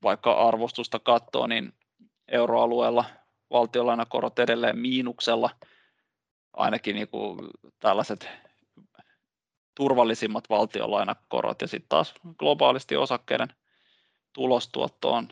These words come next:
semmoista reilua viittä prosenttia, että kyllä sieltä edelleenkin selkeästi parempaa, ö,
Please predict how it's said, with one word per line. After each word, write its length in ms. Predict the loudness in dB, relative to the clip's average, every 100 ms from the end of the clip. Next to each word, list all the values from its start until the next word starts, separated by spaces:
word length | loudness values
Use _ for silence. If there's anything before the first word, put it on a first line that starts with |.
| _
semmoista 440 | -8 -6 -6 -2 0
reilua 340 | 0 -2 -4 _ -6
viittä 320 | -2 -2 -4
prosenttia, 640 | -6 -6 -6 -10 -8 -4 -4
että 120 | -6
kyllä 140 | -12
sieltä 320 | -4 -2 2 0
edelleenkin 480 | 0 -4 -6 -8 -18 _ _ _ _ _ _ _ _ _ _ _
selkeästi 580 | -4 -2 -2 -6 -8 -12 _ _ _ _ _ _ _ -2
parempaa, 640 | 0 2 0 -4 -2 -2 -4 _ _ _
ö, 40 | -6